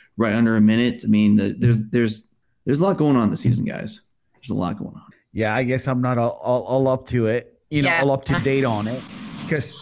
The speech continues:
Speaker 2: I thought that the final match was gonna be an E B I rules, ten minute, no winner, then you go to overtime. But I guess
Speaker 1: Well, that was, that was the qualifiers,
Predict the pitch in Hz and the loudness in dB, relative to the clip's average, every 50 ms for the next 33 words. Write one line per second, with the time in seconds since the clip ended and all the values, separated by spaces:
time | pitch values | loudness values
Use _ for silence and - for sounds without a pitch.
0 | - - 127 151 175 - - 180 160 139 151 139 - 123 120 - - - 170 156 | -6 -4 -2 -2 -2 0 2 0 2 2 2 0 0 -2 -4 -4 -6 -4 -2 0
1 | 156 160 160 147 135 131 131 139 139 147 147 147 - - 139 127 110 110 139 127 | 0 2 2 2 0 0 0 0 0 0 0 -2 -2 -2 -4 -4 -2 0 0 0
2 | 123 117 110 123 120 117 113 110 113 110 101 110 113 113 113 110 104 113 113 110 | 0 0 0 0 0 0 0 -2 -2 -4 -4 -2 -2 0 0 0 -2 -2 -2 -2
3 | 107 98 98 101 101 - - - - - 143 135 135 135 123 123 120 123 120 117 | -4 -4 -6 -8 -8 -10 -10 -12 -6 -4 -2 0 0 0 0 0 0 -2 -2 -2
4 | 113 - _ _ _ _ _ _ _ _ 117 117 123 139 139 135 139 139 135 135 | -4 -8 _ _ _ _ _ _ _ _ -4 -2 0 2 2 2 2 2 2 2
5 | 131 135 131 120 123 120 117 117 117 110 120 120 117 123 120 117 117 120 123 117 | 2 2 2 2 2 2 2 2 0 0 0 2 2 2 2 2 2 2 2 2
6 | 113 110 - - 113 113 110 110 104 95 107 107 110 - _ _ _ _ _ _ | 0 0 0 -2 -2 -2 0 -2 -2 -2 -2 -2 -4 -4 _ _ _ _ _ _
7 | _ _ - - 208 202 196 202 196 175 190 226 233 220 185 180 - - 190 208 | _ _ -12 -8 -6 -4 -2 -2 0 2 2 4 4 4 2 0 0 0 0 2
8 | 208 180 - - - 185 214 208 - - - - - - - - - - - - | 2 2 0 0 0 0 2 2 0 -2 -4 -6 -8 -8 -14 -10 -8 -8 -8 -8
9 | - | -10